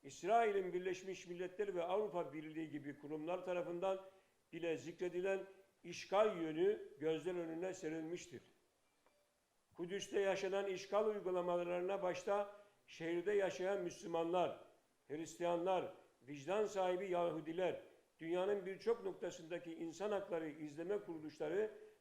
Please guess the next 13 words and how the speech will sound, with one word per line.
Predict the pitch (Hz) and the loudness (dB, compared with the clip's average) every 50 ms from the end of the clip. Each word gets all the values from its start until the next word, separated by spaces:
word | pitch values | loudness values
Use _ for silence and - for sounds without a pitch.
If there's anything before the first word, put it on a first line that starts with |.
| _ - | _ -4
karşı | - 160 160 156 - 214 | 0 2 2 2 0 -2
gelirken, | 208 170 175 180 214 220 185 196 208 214 214 - - - - - _ _ _ _ _ - | -2 0 0 0 0 0 2 2 2 2 2 -2 -8 -16 -20 -20 _ _ _ _ _ -4
bölgenin | 147 160 160 160 160 175 175 190 202 190 180 | -2 0 0 0 0 0 0 0 0 0 0
yüzlerce | 180 165 156 196 214 214 190 175 185 | -2 -2 0 0 0 0 0 0 -2
yıl | 175 170 180 196 180 - | -2 -2 -2 -6 -4 -2
barış | 175 170 185 202 190 | -2 0 0 0 -2
içinde | 190 - - 175 170 175 | -4 -8 -8 -6 -2 0
yaşamasını | 170 165 160 160 170 165 160 160 160 - 165 160 156 | 0 0 0 -2 -4 -4 -4 -4 -4 -4 -6 -8 -6
sağlamış | - - 156 156 156 160 156 165 208 214 - - - - - _ _ _ _ _ _ - | -4 -2 -2 0 0 0 0 0 0 -2 -2 -6 -16 -20 -20 _ _ _ _ _ _ -8
bir | 185 190 170 151 | -6 -6 -6 -6
milletin | 143 160 165 165 170 170 165 - 214 208 190 | -6 -6 -6 -4 -4 -6 -4 -4 -4 -4 -4
torunları | - 170 165 170 170 170 170 175 175 196 | -6 -6 -6 -4 -2 0 2 2 4 4
olarak | 220 202 185 180 180 196 202 202 202 | 4 4 2 2 2 2 2 2 -2